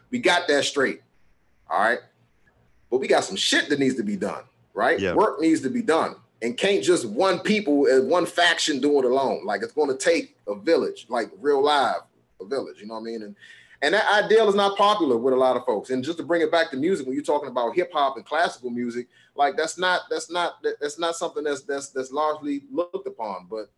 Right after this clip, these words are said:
Speaker 1: and, and, like, favorably, especially from the hip hop community. Like, bro, you selling out, bro. Like, so you mean to tell me you gonna rap and just instruments playing and no drums? Like, dog, don't you know that rap needs drums? Like, don't you know, like, what are you talking about? I have people tell me, "Dog, you're black.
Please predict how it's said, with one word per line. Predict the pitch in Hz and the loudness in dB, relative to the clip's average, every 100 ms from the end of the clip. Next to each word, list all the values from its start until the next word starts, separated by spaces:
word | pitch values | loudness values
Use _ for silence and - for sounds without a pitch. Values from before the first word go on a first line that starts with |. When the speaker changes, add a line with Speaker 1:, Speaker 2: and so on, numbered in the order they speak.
| _ - | _ -14
Speaker 1:
and, | 117 113 | -12 -12
and, | 117 117 | -14 -10
like, | 349 - | -8 -8
favorably, | - 165 160 107 87 92 | -4 -4 -2 -4 -8 -14
especially | 98 147 151 135 | -12 -10 -12 -12
from | 127 113 | -12 -10
the | |
hip | - 131 | -10 -4
hop | 131 - | -4 -6
community. | 131 139 - - 87 | -12 -16 -18 -18 -16
Like, | 87 - | -14 -12
bro, | 117 85 | -10 -10
you | 101 | -14
selling | 120 113 95 | -12 -10 -10
out, | 113 - | -12 -10
bro. | 92 98 | -10 -8
Like, | 95 92 _ _ _ - | -8 -10 _ _ _ -10
so | 120 107 | -6 -6
you | 123 | -6
mean | 139 | -6
to | 117 | -6
tell | - 127 | -2 -4
me | 113 | -4
you | 131 | -6
gonna | 113 92 | -6 -2
rap | 123 131 - | -2 -2 -4
and | 104 | -10
just | 110 - 131 | -10 -8 -8
instruments | 151 139 139 | -8 -8 -12
playing | 143 151 147 120 | -8 -4 -4 -4
and | 95 | -4
no | 139 104 | -4 -4
drums? | 123 147 156 156 | -4 -4 -6 -4
Like, | 123 107 | -4 0
dog, | 156 190 - | 2 2 0
don't | 139 160 | -6 -4
you | |
know | 156 | -2
that | 127 | -2
rap | 95 143 147 | 0 0 0
needs | 101 147 135 | -4 -6 -6
drums? | 135 151 160 127 | -4 -2 -2 -2
Like, | 117 | -4
don't | 104 151 156 | -4 -6 -4
you | |
know, | 151 | -2
like, | 139 127 113 | 2 2 0
what | - | -6
are | |
you | - | -2
talking | 165 156 | -2 -2
about? | 117 196 180 | -2 -2 0
I | 147 | 0
have | 156 | 0
people | 170 139 | -4 -10
tell | 165 156 | -2 -2
me, | 143 | 0
"Dog, | 151 139 104 - _ _ 139 | 0 2 0 -6 _ _ -2
you're | 175 131 | 0 2
black. | 165 202 | 4 4